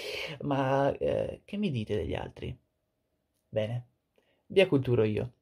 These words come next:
Innanzitutto è da notare come i norreni siano stati il popolo che più di tutti in Europa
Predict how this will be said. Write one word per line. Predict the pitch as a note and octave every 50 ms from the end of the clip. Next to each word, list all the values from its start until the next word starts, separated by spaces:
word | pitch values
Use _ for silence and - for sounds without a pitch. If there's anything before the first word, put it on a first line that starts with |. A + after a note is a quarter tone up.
| _ _ _ _ _ _ - - - - - _ _ _ -
Innanzitutto | D3 B2 C3+ D3 - G3+ F#3 - G3+ G#3 - - G#3 G3+ F#3+
è | - C3+
da | B2+ B2+
notare | - F#2+ - - C#3+ C3+ C#3+ D3 D#3+
come | - - C#3+ C#3 C3 A#2+
i | A#2+ A#2+
norreni | D3 E3+ E3 C#3+ C3+ C#3 D3 D#3 E3 E3+ E3+ - - -
siano | - - - - C3 C#3 C3+
stati | C3 - C3 A#2+ B2+
il | C#3+ C#3+
popolo | - - B2 B2 A#2+ B2 C3 C3 C3+ C3+ C3+ - - - - - _ _
che | - - B2
più | - - E3+
di | D3 C#3 C3
tutti | - G#3 F#3 - - - - - A2 G#2 - A#2
in | A#2 A#2+
Europa | C3+ D#3 D#3 C#3+ B2+ C3+ C#3+ - E3+ D#3 C#3+